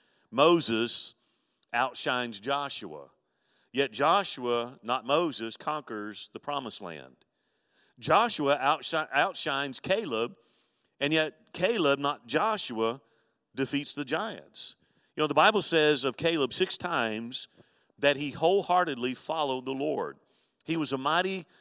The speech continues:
warrior of God. And so I want to begin, I, I just want to read verses six through fourteen. Joshua chapter fourteen, uh, says, "Then the children of Judah came to Joshua in Gilgal, and Caleb the son of Jephunneh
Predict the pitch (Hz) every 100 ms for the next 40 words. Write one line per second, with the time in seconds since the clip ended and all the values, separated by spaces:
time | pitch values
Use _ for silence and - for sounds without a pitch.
0 | _ - 123 170 175 170 165 165 147 _
1 | _ 131 117 131 113 82 76 _ _ _
2 | 139 135 170 170 180 165 131 175 180 131
3 | 156 160 185 214 165 156 147 139 147 123
4 | - 156 160 - 139 127 139 135 135 120
5 | 101 110 _ _ _ _ _ 131 147 156
6 | 151 - 143 - 127 139 135 - 113 113
7 | 117 _ _ _ _ - - - 160 135
8 | 127 165 160 - 220 233 208 147 120 160
9 | 139 - 165 190 196 180 - 131 139 156
10 | 143 123 113 120 120 123 151 107 85 82
11 | - _ _ _ _ _ _ _ _ -
12 | 156 156 180 226 196 151 139 - 170 160
13 | 135 107 175 185 135 107 104 127